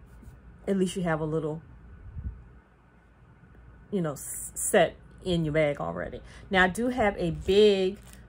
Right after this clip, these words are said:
bigger, um, first aid kit, but I'm gonna probably leave that in the room and just, if I need to replenish this, I actually have never had to use it. Thank you, Lord Jesus. Um, but it's good to have that. I also have a little rag to clean my glasses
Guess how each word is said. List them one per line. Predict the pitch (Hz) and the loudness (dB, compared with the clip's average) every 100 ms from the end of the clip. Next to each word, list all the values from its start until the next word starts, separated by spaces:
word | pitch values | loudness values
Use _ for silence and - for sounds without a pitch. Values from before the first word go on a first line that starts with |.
| - 170 | -4 4
bigger, | 254 226 160 151 - - | 4 6 4 2 -2 -6
um, | 160 151 147 147 202 - - - - - - - - - - | -4 -4 -6 -10 -14 -18 -20 -20 -20 -20 -20 -18 -16 -16 2
first | 208 208 196 | 4 4 2
aid | 190 | 0
kit, | 214 202 190 - | 0 -2 -2 -2
but | 175 | 2
I'm | 175 | 2
gonna | 190 | 2
probably | 190 175 165 | 2 2 2
leave | 175 180 | 0 2
that | 170 170 | 2 2
in | 165 | 0
the | |
room | 160 214 233 220 208 | 0 0 2 2 0
and | 175 165 | -2 -2
just, | 170 170 - - - - - - | 0 -2 -4 -10 -8 -6 -6 -4
if | 190 170 | 0 2
I | |
need | 170 196 208 | 2 2 0
to | 226 | 0
replenish | 202 202 220 202 202 | -2 0 0 0 -2
this, | 202 - - - | -4 -2 0 6
I | 226 | 6
actually | 262 208 214 208 190 | 6 2 0 0 0
have | 170 | 2
never | 156 165 | 0 0
had | 175 170 175 | 0 0 -2
to | |
use | 180 185 180 | -6 -6 -6
it. | 175 - - - - - | -6 -8 -16 -20 -20 -12
Thank | 160 147 | -10 -10
you, | 151 | -10
Lord | 143 143 | -10 -8
Jesus. | 185 240 349 - - - - - | -8 -8 -10 -12 -16 -20 -20 -4
Um, | 175 - 175 - | 0 0 0 4
but | 311 247 - - - | 4 4 -4 -20 -4
it's | 202 | -4
good | 180 185 | 0 -2
to | 185 | -2
have | 165 156 151 | -4 -6 -4
that. | 107 - - - - | -6 -8 -14 -16 -6
I | 170 | -2
also | 208 214 226 | -2 0 -2
have | 208 190 170 | 0 -2 -2
a | |
little | 160 160 156 | -4 -6 -2
rag | 240 277 262 254 | 2 4 4 2
to | - | -6
clean | - 190 | -6 -4
my | 180 165 | -2 2
glasses | 240 247 247 240 220 | 4 4 2 -2 -4